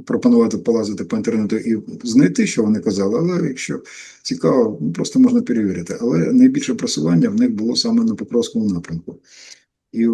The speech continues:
знову по-, хочу нагадати, що, е, відстань між містами міряється від Головпочтампу до Головпочтампу,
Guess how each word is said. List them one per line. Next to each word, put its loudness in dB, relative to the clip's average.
знову 4
по-, -6
хочу 0
нагадати, 0
що, -6
е, -6
відстань -2
між 2
містами 0
міряється -2
від -8
Головпочтампу -8
до -8
Головпочтампу, -6